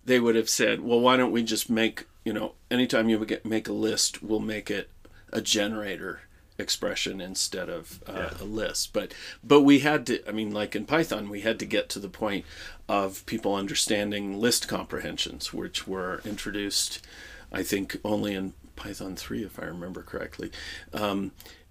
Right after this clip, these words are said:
Speaker 1: and then once you s-, once you go, "Oh, list comprehensions, sure. Oh, now we can change that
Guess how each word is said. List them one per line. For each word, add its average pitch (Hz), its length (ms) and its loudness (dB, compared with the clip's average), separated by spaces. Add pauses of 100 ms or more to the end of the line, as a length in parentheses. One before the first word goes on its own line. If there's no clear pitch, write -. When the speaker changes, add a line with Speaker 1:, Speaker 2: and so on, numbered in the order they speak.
(100)
Speaker 1:
and 120 220 6
then 139 300 10
once 123 260 6
you 107 60 0
s-, - 240 0
once 127 320 4
you 120 80 0
go, 107 240 6
"Oh, 165 200 6
list 131 280 4
comprehensions, 101 640 -2
sure. 143 400 4
Oh, 160 220 6
now 131 260 4
we 117 100 4
can 107 160 -4
change 143 460 2
that 98 400 -2